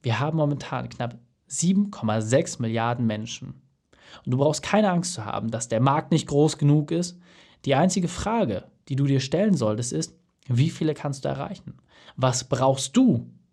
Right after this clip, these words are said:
um glücklich zu sein? Und vor allem, was brauchen deine Kunden, um glücklich zu sein? Und jetzt weiter im Text.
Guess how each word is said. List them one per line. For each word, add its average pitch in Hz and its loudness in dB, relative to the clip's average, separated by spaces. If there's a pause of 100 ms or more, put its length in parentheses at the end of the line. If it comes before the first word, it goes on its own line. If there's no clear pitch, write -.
(160)
um 131 0
glücklich 123 0
zu - -12
sein? 127 -8 (460)
Und 180 4
vor 180 0
allem, 175 0
was 120 -6
brauchen 151 -2
deine 151 -4
Kunden, - -4 (100)
um 117 -6
glücklich 110 -8
zu 139 -12
sein? - -10 (1800)
Und 120 -4
jetzt 110 -6
weiter 117 -8
im 120 -10
Text. - -18